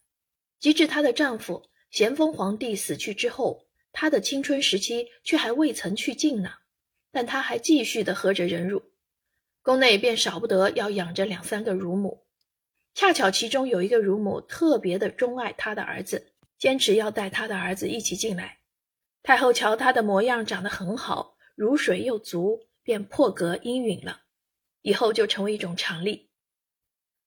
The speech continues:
这孩子的哭声便一再为外来的人所听到，直至辗转讹传，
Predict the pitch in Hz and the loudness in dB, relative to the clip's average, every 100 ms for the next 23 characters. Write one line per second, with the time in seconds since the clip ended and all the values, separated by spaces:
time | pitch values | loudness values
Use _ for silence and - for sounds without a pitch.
0 | - 254 - 208 208 196 196 240 226 226 | 6 6 8 4 4 2 0 -4 2 2
1 | 233 240 214 196 208 262 214 202 254 220 | 2 0 0 0 -2 -2 0 2 0 -2
2 | 190 202 196 180 220 175 175 202 208 208 | -4 -2 -2 -2 -4 -8 -6 -4 -4 -4
3 | - - _ _ - 202 214 220 196 - | -6 -12 _ _ -6 -4 0 2 0 -4
4 | - 190 202 285 285 185 165 180 175 247 | -6 -4 -2 -2 -2 -4 -4 -2 0 -2
5 | - 175 208 | -4 -6 -8